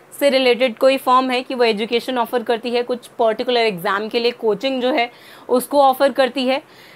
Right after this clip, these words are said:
तो इसको हम यहाँ पे कहते हैं कि वो service marketing है। ऐसा हो सकता है यहाँ पे traveling के case में भी, जैसे आपने देखा होगा Make My Trip है,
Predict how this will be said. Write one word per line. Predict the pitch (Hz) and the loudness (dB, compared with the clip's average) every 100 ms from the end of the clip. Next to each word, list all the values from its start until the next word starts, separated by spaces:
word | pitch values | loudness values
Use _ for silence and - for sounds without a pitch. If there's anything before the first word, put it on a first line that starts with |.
| - 302 | -6 0
तो | 311 | 2
इसको | 302 - | 2 0
हम | 302 294 | 0 2
यहाँ | 285 262 | 0 -2
पे | 285 | -2
कहते | 262 254 | -2 -2
हैं | 262 277 | -6 -6
कि | 302 | -8
वो | 339 | -8
service | - 240 214 269 - | -2 0 0 -2 -2
marketing | 208 175 196 214 254 | -4 -2 -4 -4 -4
है। | 196 165 - _ _ _ - - - | -6 -10 -12 _ _ _ -20 -20 -4
ऐसा | 247 262 311 | -2 2 2
हो | 311 | 2
सकता | 311 302 285 | 0 -2 -2
है | |
यहाँ | 277 254 | -2 -4
पे | 349 | -6
traveling | 339 240 220 240 254 | -2 -2 -2 -4 -2
के | 269 | -2
case | 277 262 - | 0 -2 -2
में | 262 254 | -4 -4
भी, | 262 | -2
जैसे | 226 220 262 | -4 0 -2
आपने | 226 254 | -2 -2
देखा | 240 240 262 | -2 2 2
होगा | 240 262 | 4 2
Make | 240 202 214 - | 0 -2 -4 0
My | 233 240 | 0 2
Trip | 233 233 | 0 -2
है, | 240 240 | -2 -4